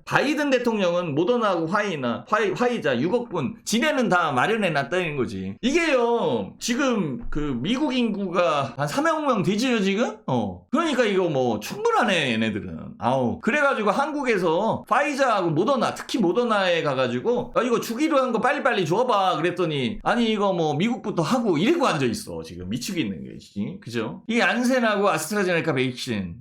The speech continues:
이런 거 이외에도 이 미국은 충분한데. 아스트라제네카, 그다음에 그 얀센의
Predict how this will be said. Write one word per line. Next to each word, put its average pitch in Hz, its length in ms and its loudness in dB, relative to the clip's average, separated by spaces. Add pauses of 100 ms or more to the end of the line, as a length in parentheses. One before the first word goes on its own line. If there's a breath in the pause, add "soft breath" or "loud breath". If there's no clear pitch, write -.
이런 214 360 -2
거 190 200 2
이외에도 190 720 0
이 131 160 0
미국은 170 400 -2
충분한데. 123 840 -6
아스트라제네카, 165 1120 0
그다음에 151 460 0
그 139 120 2
얀센의 175 680 2